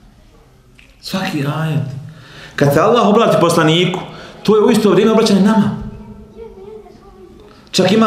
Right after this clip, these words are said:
ajeta u Kur'anu kojima se Allah obraća poslaniku, a poslanik ih ne može primijeniti. Zar ima takav ajet u Kur'anu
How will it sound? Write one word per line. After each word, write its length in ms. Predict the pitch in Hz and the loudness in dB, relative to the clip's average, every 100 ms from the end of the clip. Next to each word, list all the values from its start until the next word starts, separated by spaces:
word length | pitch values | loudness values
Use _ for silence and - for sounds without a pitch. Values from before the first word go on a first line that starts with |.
| 202 | 2
ajeta 260 | 226 214 202 | 2 2 2
u 80 | 196 | 2
Kur'anu 400 | 180 208 220 196 | 2 2 2 2
kojima 160 | 190 | 0
se 120 | 185 | 2
Allah 240 | 185 226 190 | 2 2 2
obraća 220 | 220 208 | 2 0
poslaniku, 460 | 202 180 185 233 226 | 0 -2 -2 0 0
a 80 | 202 | 0
poslanik 480 | 202 214 240 254 220 | 0 0 0 0 0
ih 140 | 202 | 2
ne 100 | 240 | 2
može 240 | 262 226 | 2 0
primijeniti. 640 | 185 196 214 247 - 117 - - - - _ _ _ _ _ _ _ 175 175 170 _ _ _ 131 _ _ _ _ _ _ _ _ _ _ _ _ _ _ _ _ | 0 0 2 0 -2 -6 -10 -20 -20 -20 _ _ _ _ _ _ _ _ _ _ _ _ _ _ _ _ _ _ _ _ _ _ _ _ _ _ _ _ _ _
Zar 160 | 98 120 | -4 0
ima 120 | 127 | 0
takav 240 | 110 110 104 | 0 2 2
ajet 160 | 104 | 0
u 120 | - | -4
Kur'anu 280 | 98 101 107 | -4 -2 -2